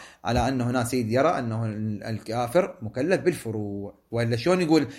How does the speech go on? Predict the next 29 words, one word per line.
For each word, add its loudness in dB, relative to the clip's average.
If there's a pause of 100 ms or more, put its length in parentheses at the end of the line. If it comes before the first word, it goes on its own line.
(100)
عليه 4
عدة؟ -2 (220)
ولا 0
العدة 2
هو 4
حكم 2
فرعي. 2 (400)
المهم، 2 (360)
الآن 6 (200)
عليهم 4
ذن 4
عدة. 0 (440)
إيش -4
قد 6
العدة؟ 2
قال: 6
"وتختلف، 2
ويختلف 2
مقدار 4
العدة 0
تبعًا 4
لوجود 0
الحمل 2
وعدمه. 0 (360)
فإذا 8
لم 6
تكن 2
الزوجة 6
حاملين، 6